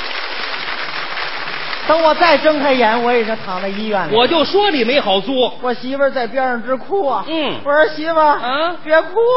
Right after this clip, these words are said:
Speaker 2: 怎么着？
Speaker 1: 今儿大盘什么点儿啊？”
Speaker 2: <laughs> 你还惦记大盘呢你？
Speaker 1: 我说：“你有毛病是吧？
Speaker 2: 嗯。
Speaker 1: 你都这样了还怎么点？
Speaker 2: 嗯。
Speaker 1: 我看你十三点。”
Speaker 2: <laughs> 我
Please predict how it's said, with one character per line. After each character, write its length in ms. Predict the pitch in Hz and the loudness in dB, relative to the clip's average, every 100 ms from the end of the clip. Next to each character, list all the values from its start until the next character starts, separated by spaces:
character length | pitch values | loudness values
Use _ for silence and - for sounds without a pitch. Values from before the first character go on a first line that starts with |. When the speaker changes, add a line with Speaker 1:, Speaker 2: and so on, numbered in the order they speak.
| 403 | 2
Speaker 2:
怎 100 | 226 | -2
么 80 | 240 | -2
着？ 320 | 269 269 277 | 0 0 0
Speaker 1:
今 80 | 359 | 0
儿 120 | 349 | 2
大 200 | 403 302 | 2 2
盘 380 | 285 277 285 440 | 2 2 2 0
什 120 | 294 285 | -2 -2
么 80 | 359 | -2
点 160 | 320 | 0
儿 240 | 240 226 247 | 0 2 4
啊？” 180 | 254 247 175 - - - - | 4 4 2 0 0 -4 -4
Speaker 2:
<laughs> 120 | 415 | -6
你 140 | 247 240 | 0 2
还 220 | - 262 | 2 0
惦 240 | - 269 | 2 0
记 80 | 240 | 2
大 180 | 247 - | 0 0
盘 320 | 165 135 160 | -2 -4 -4
呢 80 | 262 | -4
你？ 140 | 143 110 98 - - | -4 -6 -6 -10 0
Speaker 1:
我 80 | 494 | 2
说 80 | 466 523 539 | 4 4 4
：“你 20 | |
有 100 | 359 | 4
毛 240 | 302 269 339 | 4 0 2
病 260 | 359 285 294 | 2 2 0
是 80 | 302 | -4
吧？ 220 | 262 233 | -4 -6
Speaker 2:
嗯。 280 | 330 302 220 - | -6 -8 -8 0
Speaker 1:
你 140 | 370 | 2
都 120 | 440 605 | 4 4
这 160 | - 381 | 6 6
样 120 | 330 | 6
了 120 | 311 | 4
还 120 | 311 | 2
怎 180 | - 302 | 0 0
么 100 | 320 | -2
点？ 340 | 302 233 202 214 | 0 0 0 0
Speaker 2:
嗯。 260 | 226 269 330 | -2 0 2
Speaker 1:
我 60 | 523 | 2
看 220 | - 330 | 2 0
你 100 | 311 | 0
十 280 | - 494 554 | 0 2 4
三 220 | 415 370 | 2 2
点。” 400 | 330 277 233 254 - | 0 0 2 2 2
Speaker 2:
<laughs> 40 | |
我 240 | - 214 | 2 2